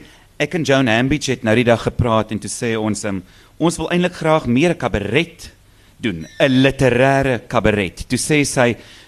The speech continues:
"Ja, maar jy sal moet onthou, ek sal met Dorothea moet dans."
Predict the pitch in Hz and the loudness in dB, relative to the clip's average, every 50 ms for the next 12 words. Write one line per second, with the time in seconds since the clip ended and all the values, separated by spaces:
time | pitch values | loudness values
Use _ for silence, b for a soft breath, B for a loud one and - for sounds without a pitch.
0 | B B _ - - 82 90 92 92 85 78 80 87 92 90 98 92 - - 110 | B B _ -12 -4 -2 0 0 0 -2 -4 -4 -6 -4 -4 -4 -4 -6 -6 -4
1 | 101 95 - 101 - 98 113 139 - - - - - b b b b b b - | -2 0 0 0 -2 -6 -8 -8 -8 -10 -14 -18 -20 b b b b b b -6
2 | 123 - - - 113 110 104 107 110 - 107 101 101 98 101 - 120 110 95 92 | -6 -6 -4 -4 -2 -2 -2 -2 -2 -2 -2 -2 -2 -4 -6 -6 -6 -4 -4 -4
3 | 90 b b b b - 85 90 95 95 104 - - - - - - - - - | -6 b b b b -10 -8 -6 -2 0 2 2 2 0 -2 -4 -4 -4 -4 -8
4 | - _ - 82 76 87 82 76 71 - - - - - - - - - - - | -20 _ -20 -8 -6 -4 -4 -4 -8 -12 -16 -16 -16 -12 -10 -8 -8 -8 -8 -8